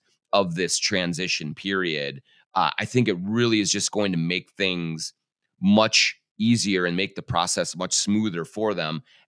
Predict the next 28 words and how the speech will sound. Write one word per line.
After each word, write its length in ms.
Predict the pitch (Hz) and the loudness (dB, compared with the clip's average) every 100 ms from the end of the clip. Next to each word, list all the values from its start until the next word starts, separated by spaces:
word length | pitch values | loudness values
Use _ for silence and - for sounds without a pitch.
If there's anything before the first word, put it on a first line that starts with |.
| - | 0
as 220 | 110 101 | 0 2
they 140 | 104 87 | 0 0
go 180 | 95 | -2
forward 400 | 87 - 92 92 | -4 -8 -4 -2
over 180 | 90 82 | -2 -6
the 80 | 82 | -4
next 280 | 85 - - | -4 -4 -6
couple 320 | 104 82 82 | -6 -6 -10
of 100 | 76 | -6
years. 380 | 82 82 80 76 | -4 -4 -4 -8
And 160 | 67 _ _ _ - | -14 _ _ _ -14
it's 340 | 76 - - _ _ _ _ _ - | -10 -10 -10 _ _ _ _ _ 2
Collier 440 | 95 90 90 87 | 4 4 2 0
and 100 | 78 | -2
it's 140 | - | -8
Diamond 320 | 87 82 82 82 | -6 -4 -2 -2
Miller 340 | 90 90 85 | -2 -2 -4
and 100 | 76 | -6
it's, 200 | - - | -8 -10
and, 240 | - 82 78 | -6 -4 -4
and, 320 | 67 76 71 | -4 -4 -6
and 200 | 82 82 | -6 -4
the, 140 | 78 - | -4 -4
and 220 | 87 82 | -6 -4
the 60 | 80 | -6
core 500 | - 104 104 101 92 | -8 -2 0 2 0
reassembles 1120 | 87 95 80 - 101 98 85 76 71 71 - _ _ _ - | -2 -4 0 0 2 0 -2 -4 -8 -10 -14 _ _ _ -6
to, 560 | 104 95 87 85 82 | -2 0 -2 -4 -10